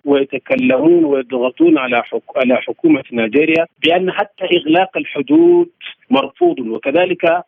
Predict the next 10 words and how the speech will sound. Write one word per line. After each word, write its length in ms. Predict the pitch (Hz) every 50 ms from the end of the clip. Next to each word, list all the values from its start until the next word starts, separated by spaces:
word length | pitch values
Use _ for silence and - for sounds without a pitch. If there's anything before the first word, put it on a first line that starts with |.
| - 139
نيجيريا 500 | 139 139 139 139 143 170 175 165 156 143 - -
قامت 360 | 156 165 175 170 170 165 - _
ب-، 260 | - 147 147 139 139 135 - 143 135 127 123 123 -
بقطع 360 | 135 - - - 127 - - 131
الكهرباء، 640 | 120 117 - 120 113 113 110 110 110 113 107 98
لأن 240 | 95 110 123 139 147
النيجر 400 | 143 139 139 156 160 151 156 147 - -
تستورد 480 | - 113 _ - 151 156 156 147 135 117 _ _ _ _ - -
الكهرباء 580 | 120 120 117 - - 123 120 120 120 123 123
تقريبًا 480 | 120 - 117 - - - - 135 131 120